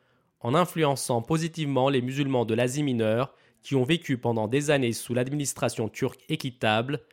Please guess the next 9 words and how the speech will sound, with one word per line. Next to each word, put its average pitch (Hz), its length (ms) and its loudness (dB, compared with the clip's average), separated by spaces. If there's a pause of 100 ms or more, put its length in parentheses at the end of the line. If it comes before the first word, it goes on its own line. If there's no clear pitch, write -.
(320)
va 117 160 0
aider 143 260 2
à 113 80 4
former 135 320 2
l'union 127 400 0
islamique 127 560 -2 (100)
au 123 120 -2
plus 139 180 -2
vite. 110 500 -4